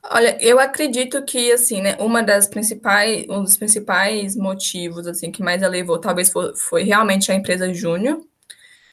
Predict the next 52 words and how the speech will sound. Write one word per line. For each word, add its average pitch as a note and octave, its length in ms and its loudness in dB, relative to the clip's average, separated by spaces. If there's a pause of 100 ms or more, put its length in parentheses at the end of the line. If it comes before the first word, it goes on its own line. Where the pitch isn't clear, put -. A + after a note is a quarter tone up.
(120)
né? F#3 380 -4
A G3+ 120 0
questão A3+ 500 2
da A#3+ 120 2
monitoria G#3 760 -2
também, F#3 360 -2
né, F#3 160 -2
de F#3 80 -2
eu F3+ 40 -6
ter F#3 120 -4
dado F3+ 200 -2
monitoria G3+ 1040 0
e F3+ 60 -8
tal, F#3 500 2
deles F#3 260 0
perceberem G#3+ 840 2
que, F#3 520 -6 (480)
né, G3+ 220 2
eu G3+ 80 4
consigo A3 720 -2
ensinar, G#3+ 640 2
talvez, F3 480 -4
de F#3 60 -8
uma F3+ 140 -8
forma F3 300 -6
legal, G#3 800 2 (360)
né? G3 120 2
Tive G3 300 -2
um, F#3 340 -2
um G3 40 2
rendimento F#3+ 500 0
legal G3 420 2
por F#3+ 200 -6
eu F#3 60 -6
poder F3 240 -6
dar E3+ 100 -2
monitoria F3 580 -6
de - 140 -8
cálculo, E3 460 -4
né? F3 100 -6
Então, E3 360 -8
quer F3 180 -6
dizer - 160 -10
que - 140 -6
a, - 140 -2
que - 160 -8
a E3+ 120 4
nota F3 320 -2
teve E3 240 -6
que - 100 0
ser F#3+ 160 0
alta. G#3 540 2